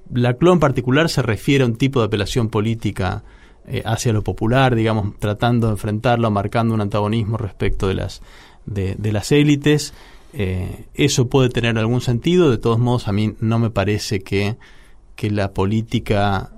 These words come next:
eh, por lo menos la política de izquierda, pueda reducirse al plano de las apelaciones, eh, o los estilos de apelación, digamos, me parece que hay,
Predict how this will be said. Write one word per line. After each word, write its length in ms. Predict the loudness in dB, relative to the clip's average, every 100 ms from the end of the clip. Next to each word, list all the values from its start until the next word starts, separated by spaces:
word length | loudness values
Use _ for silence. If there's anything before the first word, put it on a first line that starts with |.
| -20
eh, 320 | -8 -4 -4 -6 -6
por 100 | -6
lo 80 | -4
menos 340 | -2 -2 -4
la 200 | -6 -8
política 400 | -6 -6 -6 -6
de 80 | -6
izquierda, 420 | -2 -2 0 0
pueda 280 | 0 0 2
reducirse 600 | 0 -2 -2 -4 -4 -4
al 80 | -8
plano 220 | -4 -4
de 80 | -4
las 140 | -4 -8
apelaciones, 800 | -8 -8 -6 -4 -4 -8 -12 -20 -20 -20 -20 -20
eh, 260 | -12 -12 -12 -16 -20 -8
o 100 | -6
los 160 | -4 -4
estilos 320 | -2 0 0
de 60 |
apelación, 560 | -2 -4 -2 0 2 2
digamos, 200 | -2 -2
me 80 | -4
parece 360 | -4 -6 -8
que 100 | -6
hay, 260 | -4 -4 -6